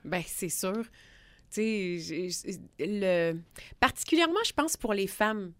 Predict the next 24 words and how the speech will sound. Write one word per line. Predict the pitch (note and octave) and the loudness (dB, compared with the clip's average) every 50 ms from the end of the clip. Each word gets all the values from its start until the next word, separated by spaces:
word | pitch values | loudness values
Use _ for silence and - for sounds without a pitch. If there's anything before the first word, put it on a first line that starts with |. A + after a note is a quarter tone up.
| _ _ _ | _ _ _
J'ai | F#3+ F#3 G3 | -6 -4 -2
l'impression | G3 F#3+ F#3+ - - G3+ - - G#4 | -2 -2 -2 -4 -6 -6 -6 -8 -8
que | - | -4
c'est | - C4 | -2 -2
pas | A#3 - A#3+ | -2 0 -2
aussi | B3 B3 - - - A3+ | -2 -2 -2 -4 -4 -4
facile | - - A3+ G3+ F#3+ - - C4+ C#4 C4 | -2 -2 -2 -2 -2 -2 -2 -2 -2 -2
pour | A#3+ - G3+ F#3+ | -4 -4 -4 -4
les | F#3 F3+ F3+ E3 F#3 | -4 -4 -4 -4 -4
hommes. | G#3+ B3 D4+ D#4 B3+ - - - - - - - _ | -4 -2 -2 -4 -4 -6 -10 -20 -20 -20 -20 -16 _
Mais | - F#3 | -2 0
nous, | F#3 G#3 C4 | 2 2 4
les | F#4 G4 C4+ | 4 4 2
femmes, | A3+ - B3+ C4 D4+ C#4+ | 2 2 2 2 2 0
souvent, | - - A3 G3 G#3+ A#3+ | -2 -2 -2 -2 0 0
on | |
est | B3+ A3+ | -2 -2
capable | - G3 F#3+ - G#3 A3+ G#3+ | -4 -4 -2 -2 -2 -2 0
de | F#3 | -2
faire | - - - G3+ G#3 G#3 | -4 -4 -4 -4 -4 -6
des | G3 F3 F3+ E3+ | -6 -8 -8 -6
vraiment | E3 F#3 F#3 A3+ A#3 B3 C4 C4+ | -6 -4 -2 -2 0 0 0 0
bons | G#3 G3 G3 G3 G3 | 0 -2 -2 -2 -4
deals | F3 D#3+ D#3+ G3 F#3+ G#3 A#3 A#3+ A#3 | -4 -6 -6 -6 -4 -2 -2 -2 -4